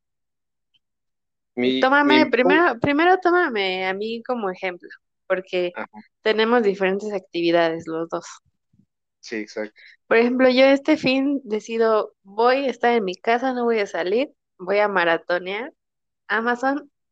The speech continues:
Speaker 2: y Netflix.
Speaker 1: Ajá.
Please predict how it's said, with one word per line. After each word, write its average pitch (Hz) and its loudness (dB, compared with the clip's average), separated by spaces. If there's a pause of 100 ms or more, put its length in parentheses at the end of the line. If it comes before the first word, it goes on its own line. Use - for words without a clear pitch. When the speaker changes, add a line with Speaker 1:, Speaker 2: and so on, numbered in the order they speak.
(160)
Speaker 2:
y 185 -10
Netflix. 190 -4 (1900)
Speaker 1:
Ajá. 110 -12